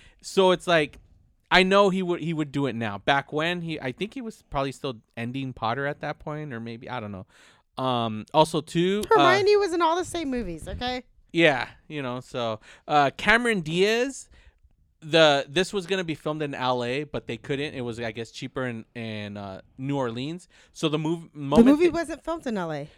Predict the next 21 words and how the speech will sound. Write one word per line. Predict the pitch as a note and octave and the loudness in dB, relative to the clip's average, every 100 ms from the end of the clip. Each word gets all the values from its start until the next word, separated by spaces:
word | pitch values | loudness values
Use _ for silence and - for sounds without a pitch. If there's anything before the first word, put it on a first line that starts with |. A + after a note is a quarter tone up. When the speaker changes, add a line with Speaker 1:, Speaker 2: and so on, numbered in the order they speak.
| _ | _
Speaker 1:
No, | C3 C3+ A2+ G#2+ | 0 0 0 -4
it | B2+ | -4
was | C3+ A#2+ | -4 -4
filmed | - D3 D3 | -4 -2 -2
Speaker 2:
Oh. | |
Speaker 1:
in | C3 | -4
New | C3 | -4
Orleans. | C3+ B2 B2+ D3 E3 _ _ | -2 -2 -4 -8 -12 _ _
So | _ D#3+ | _ -2
the | C#3+ | -2
moment | C#3 D#3 G#3 A3+ - | 0 0 0 -4 0
it | E3 | -2
left | D3 B2+ D#3+ E3 - | 0 2 0 0 0
L | D#3+ C#3+ | 0 2
A, | C3+ E3+ A3 - _ _ - | -2 -2 -4 -10 _ _ -12
she | - E3+ | -6 0
wasn't | D#3+ D3+ | 0 0
available | C3+ B2 A2+ G2+ G2 | -2 0 -2 -4 -10
anymore. | F#2+ F#2 E3 | -10 -8 -8
Speaker 2:
Okay. | E3 C#3+ - _ _ _ _ - _ - | -6 -8 -12 _ _ _ _ -20 _ -18
Speaker 1:
So, | - D3 C3 A#2+ | -2 2 4 2